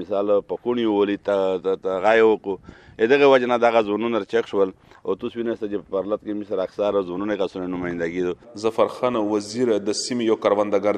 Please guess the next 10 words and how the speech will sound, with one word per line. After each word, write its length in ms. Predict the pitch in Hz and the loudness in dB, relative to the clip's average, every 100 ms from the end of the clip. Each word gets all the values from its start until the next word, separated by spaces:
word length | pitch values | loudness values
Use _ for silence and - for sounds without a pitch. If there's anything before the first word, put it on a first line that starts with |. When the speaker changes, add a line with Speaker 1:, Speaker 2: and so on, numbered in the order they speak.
| 98 | -2
Speaker 2:
دی 80 | 90 - - - | -6 -12 -20 -2
او 80 | - 101 | 2 6
د 220 | 104 98 | 4 4
ګټې 200 | 117 117 | 2 2
وټې 160 | 110 117 104 | 0 0 2
یوازینۍ 340 | 98 101 104 113 | 2 2 -2 -2
وسیله 320 | 110 104 110 113 | -2 -2 2 2
یې 80 | 85 - - 101 | 0 -8 -10 -2
د 100 | 104 - | 0 2
کروندې 340 | 104 104 113 | 2 2 0